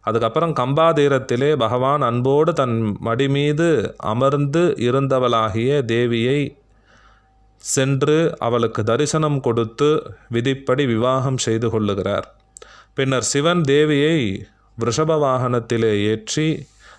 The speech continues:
தானும் அதில் அமர்ந்து கொண்டு கைலாசம் சென்றார் அப்படிங்கிற சரித்திரத்தை ரொம்ப அழகாக அகஸ்திய பெருமானுக்கு ஹயக்ரீவர் சொல்றார். அதாவது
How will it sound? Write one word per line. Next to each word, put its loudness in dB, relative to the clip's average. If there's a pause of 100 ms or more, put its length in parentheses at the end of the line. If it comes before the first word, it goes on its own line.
(140)
தானும் 0
அதில் 2
அமர்ந்து 0
கொண்டு 0
கைலாசம் -2
சென்றார் -4
அப்படிங்கிற -4
சரித்திரத்தை -4
ரொம்ப -2
அழகாக -4 (600)
அகஸ்திய -2
பெருமானுக்கு -2
ஹயக்ரீவர் -2 (140)
சொல்றார். -4 (100)
அதாவது 0